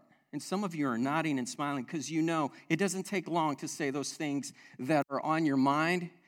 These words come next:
and perhaps in moments or i-, in minutes after the service, the reality is that thing is still facing you.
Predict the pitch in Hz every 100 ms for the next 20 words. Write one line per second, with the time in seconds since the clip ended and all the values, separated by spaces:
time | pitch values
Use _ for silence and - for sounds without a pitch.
0 | _ 127 - 147 185 156 - - - _
1 | _ _ _ _ _ - 131 _ - 175
2 | 180 156 - - - 131 135 123 139 127
3 | 139 131 139 160 151 - 156 156 156 139
4 | - 156 131 127 - - - 135 127 139
5 | 147 147 143 143 135 127 120 139 - 143
6 | 131 123 - 123 101 101 - 101